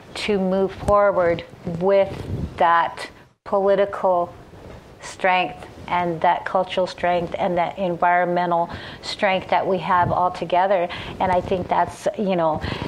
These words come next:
and I would just like to move on with, um, with our next panelist, but I just, that was the introduction that I wanted to say,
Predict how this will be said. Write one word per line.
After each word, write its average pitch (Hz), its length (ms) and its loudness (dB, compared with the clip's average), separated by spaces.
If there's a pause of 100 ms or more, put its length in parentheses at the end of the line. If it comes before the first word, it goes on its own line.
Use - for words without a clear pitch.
(220)
and 190 240 4
I - 140 2
would 185 120 4
just 180 200 -2
like 180 200 2
to 190 100 0
move 185 320 0
on 180 340 2
with, 170 200 2 (880)
um, 175 520 2 (200)
with 185 200 0
our 185 120 2
next 180 260 -2
panelist, 185 580 2
but 190 120 2
I 175 80 4
just, 175 240 -2 (100)
that 185 320 6
was 190 300 2 (360)
the - 160 0
introduction 196 840 2
that 170 120 2
I 170 140 4
wanted 180 400 -2
to 175 120 -4
say, 185 440 2